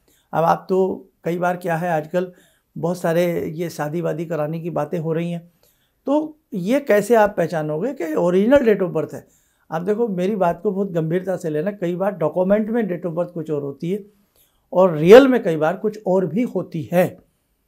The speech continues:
हैं? आप मानते हैं इस बात को?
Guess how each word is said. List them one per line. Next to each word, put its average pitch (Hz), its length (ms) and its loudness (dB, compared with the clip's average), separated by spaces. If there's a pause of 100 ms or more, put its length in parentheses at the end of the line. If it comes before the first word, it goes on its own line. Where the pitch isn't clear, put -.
(720)
हैं? 285 340 2 (200)
आप 165 180 0
मानते 202 240 2
हैं 269 100 4
इस 233 60 2
बात 208 260 4
को? 240 180 -2